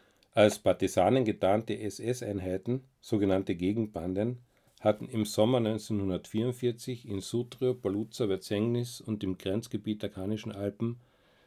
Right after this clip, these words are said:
über achtzig Personen niedergemetzelt. Neben Forni di Sotto wurden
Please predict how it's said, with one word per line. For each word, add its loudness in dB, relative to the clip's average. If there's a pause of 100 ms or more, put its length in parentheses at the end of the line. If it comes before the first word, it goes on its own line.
(1120)
über 2
achtzig -4
Personen -4
niedergemetzelt. -6 (2000)
Neben 8
Forni 6
di 4
Sotto 0
wurden 2